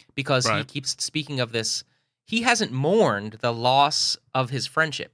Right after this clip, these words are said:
Speaker 1: because his
Speaker 2: Yeah.
Speaker 1: experience is that it's still ongoing through, uh, Jadzia Dax. And the journey he's gonna have to go on here, which I find so subtle and they don't hit you over the head with it, which is, I love, it's so,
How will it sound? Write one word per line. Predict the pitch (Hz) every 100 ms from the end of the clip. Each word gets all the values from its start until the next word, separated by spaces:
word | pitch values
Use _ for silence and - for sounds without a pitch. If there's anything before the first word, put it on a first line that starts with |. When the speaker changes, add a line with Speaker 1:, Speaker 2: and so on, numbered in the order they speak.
| -
Speaker 1:
because | 107 123 113 - - _ _ _
his | 120 143 131
Speaker 2:
Yeah. | 143
Speaker 1:
experience | 185 135 123 117 113 113 -
is | 120
that | 110 107
it's | 101
still | - - 117
ongoing | 104 104 127 214 135 104 117 _ _ _ _
through, | 131 123 117 110 110 _ _ _ _ -
uh, | 98 - - _ _ _ _ _
Jadzia | - 113 143 269 170
Dax. | 107 87 - - _ _ _ -
And | 139 139
the | 131 139
journey | 131 208 190
he's | 151 254
gonna | 233 202
have | 170 -
to |
go | 139 131
on | 127
here, | 135
which | 127 127
I |
find | 131 143 131
so | - - 208
subtle | 269 - 214 196
and | 143
they | 127
don't | 156 208
hit | 190 226
you | 208
over | 185 160
the | 143
head | 151 165
with | 117 110
it, | -
which | 127
is, | 131
I | 123
love, | 120 156 151 131
it's | 123 -
so, | - 151